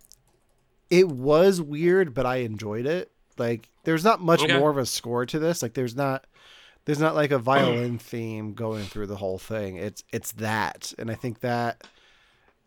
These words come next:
Speaker 1: helps bring your attention back. Like, if your, if your attention's wandering, like,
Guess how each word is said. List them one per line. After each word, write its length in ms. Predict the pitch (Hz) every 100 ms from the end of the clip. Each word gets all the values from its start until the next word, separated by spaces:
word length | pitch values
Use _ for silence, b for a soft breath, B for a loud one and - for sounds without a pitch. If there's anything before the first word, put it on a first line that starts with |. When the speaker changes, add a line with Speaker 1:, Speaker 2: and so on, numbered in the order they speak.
| _ _ _ _ _ _
Speaker 1:
helps 360 | 143 147 117 117
bring 460 | 110 - 139 147
your 180 | 143 135
attention 460 | 117 - 127 113 117
back. 200 | 107 104
Like, 140 | 110
if 140 | 107 104
your, 260 | 113 110 113
if 120 | 117
your 100 | 127 113
attention's 400 | 123 120 117 107
wandering, 520 | 101 104 107 98 98
like, 460 | 92 92 - -